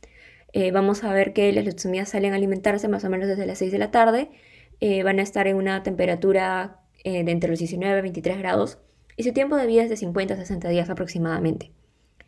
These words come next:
Si bien esta es la principal forma de transmisión, la picadura, tenemos otras que son mucho menos frecuentes, eh, pero considerando que vamos a ver que hay un involucramiento de los glóbulos rojos, eh,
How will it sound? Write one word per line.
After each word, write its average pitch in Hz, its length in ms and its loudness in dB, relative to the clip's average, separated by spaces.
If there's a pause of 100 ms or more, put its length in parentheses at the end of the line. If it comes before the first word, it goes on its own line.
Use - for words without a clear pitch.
(400)
Si - 160 -4
bien 262 220 4
esta 311 220 2
es 311 60 6
la 269 300 4
principal 190 380 0
forma 190 320 -2
de 220 100 0
transmisión, 180 480 -2
la 185 100 -4
picadura, 170 560 2
tenemos 180 400 -4
otras 208 320 0
que 202 100 -6
son 196 300 -8 (100)
mucho 226 200 0
menos 254 200 -4
frecuentes, 208 460 0 (680)
eh, 180 280 4
pero 180 560 6
considerando 196 480 2
que 175 240 0
vamos 185 400 -2
a 190 60 -6
ver 180 220 4
que 180 120 -2
hay 175 320 0
un 185 140 -2
involucramiento 175 640 0
de 175 120 2
los 170 100 -4
glóbulos 180 320 2
rojos, 220 380 0 (580)
eh, 170 400 -2